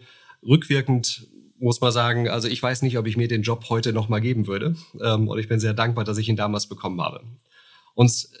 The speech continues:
das Ergebnis war, dass wir in Summe knapp zehn Millionen Euro eingesammelt haben, die wir investiert haben mit diesem Fonds. Und vor allem das Tollste ist, ich habe meinen, äh, heutigen Partnerkollegen Rainer Wieser dort kennengelernt.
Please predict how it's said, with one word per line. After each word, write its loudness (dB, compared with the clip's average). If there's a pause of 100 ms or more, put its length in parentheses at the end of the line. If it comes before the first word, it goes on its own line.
das 2
Ergebnis 0
war, -2
dass -4
wir 0
in -2
Summe 0
knapp -2
zehn -4
Millionen -2
Euro -2
eingesammelt -2
haben, -2
die -2
wir -2
investiert -4
haben 0
mit -2
diesem -4
Fonds. -2
Und -4
vor 0
allem 0
das -2
Tollste -6
ist, -4
ich -18
habe -8
meinen, 0
äh, -2
heutigen -2
Partnerkollegen -2
Rainer 0
Wieser 0
dort -6
kennengelernt. -6